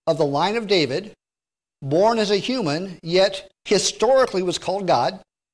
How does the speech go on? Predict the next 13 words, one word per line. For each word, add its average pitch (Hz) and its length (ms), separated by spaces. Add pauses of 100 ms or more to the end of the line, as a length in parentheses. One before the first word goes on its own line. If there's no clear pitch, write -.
(1600)
who 208 160
was 180 400 (1500)
believed 190 560
to 269 80
be, 214 220
by 165 220
the 240 160
eyewitnesses 226 540
and 156 100
the 202 40
people 220 160
who 214 100
knew, 190 420